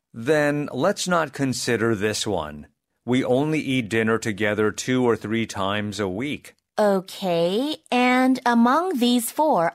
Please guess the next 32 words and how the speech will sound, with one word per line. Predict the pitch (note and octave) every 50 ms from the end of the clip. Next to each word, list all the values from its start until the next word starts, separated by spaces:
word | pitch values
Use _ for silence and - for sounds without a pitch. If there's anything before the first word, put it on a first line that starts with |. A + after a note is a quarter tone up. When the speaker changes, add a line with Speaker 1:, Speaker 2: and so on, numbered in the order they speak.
| -
Speaker 2:
I | A3 A#3 A#3+ B3 A#3+ -
don't | D4 D#4 F4+ G4 - -
like | C#4 C4+ C4+ B3+ A#3 G#3
this | G#3 A3 A#3+ A#3 - B3
option. | G#3+ G3 F#3+ - - - - D#3+ D3 C#3+ C#3+ - - - - - - - _ -
It's | C4 C#4 A#3 - -
thirty | - _ - D#4 E4+ E4+ E4+ F4+ F4
dollars, | C#4+ C#4 A#3+ A3 G#3 G3 F#3 E3 D#3 D3+ D3 D#3+ - F#3
which | F3 E3 E3+ -
is | E3+ D#3 D3+ -
definitely | - G3+ G#3 B3 C#4+ - - A3 F3+ - - F#3+ F#3+ F#3+
more | F#3+ F#3 F#3 F3+
expensive | F3+ F3+ - - - D4 D#4 E4 E4 - - F#3+ F#3 F#3 F#3
than | G#3+ G#3+ G#3 G#3+ G#3+
eating | A3+ A3 G#3+ G#3+ A#3 A3+ A#3+
out. | A#3+ A#3 G#3 E3 C#3+ - - - - - _ _ _ _ _ _ _ _ _ _ -
Speaker 1:
I | G#2 A#2 A#2+
agree. | A2+ A2 G#2 F#2+ G#2 A2 A#2+ B2 B2 G#2 F2+ E2 E2 E2 E2+ - _ _ _ _ _ _ _ _ _ -
Then | G#2+ B2+ D3+ D3+ C#3+
what | C3+ D#3+ F#3 G3
about | F#3+ C3+ C3+ A#2+ A#2 A#2 - -
this | - E3 G#3 G#3 - -
one? | A2+ F2+ D2+ D2 D2 C#2 C#2 - _ _ _ _ _ _
It's | - C#3 C3 - -
less | A2 A2 B2 B2 A#2+ -
than | - C3+ B2 A#2 A2+
fifteen | - B2+ B2 B2 - - C3+ C3+ C3 B2+ A#2+
dollars. | B2+ C3 C#3 C#3 B2+ G#2+ F2+ D2+ C#2+ D2 - - - - _ _ _ _ _
Speaker 2:
Well, | - A#3+ A3 A#3+ A3+ A3 A3 A3 A3 A3 A3 A#3 A#3
for | A3+ - C4 B3 A#3+
that | A3 G#3+ A#3+ B3 B3+ B3+ - G#3+
one, | F3+ E3 D#3+ D#3 D#3 F3+